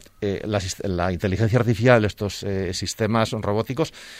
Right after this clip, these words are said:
evidentemente, como cualquier otra actividad empresarial, tendrá que satisfacer, eh, los impuestos correspondientes. Aquí lo que se plantea es, primero,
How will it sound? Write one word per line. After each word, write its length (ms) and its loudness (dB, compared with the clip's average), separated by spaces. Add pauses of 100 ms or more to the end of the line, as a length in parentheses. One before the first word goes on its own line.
(240)
evidentemente, 580 -2
como 220 -4
cualquier 320 -2
otra 160 -2
actividad 340 0
empresarial, 600 2
tendrá 340 0
que 80 -2
satisfacer, 760 -2 (360)
eh, 120 0
los 200 -2
impuestos 400 -4
correspondientes. 960 -6
Aquí 200 -4
lo 120 0
que 80 0
se 100 0
plantea 560 2 (320)
es, 340 0 (200)
primero, 440 4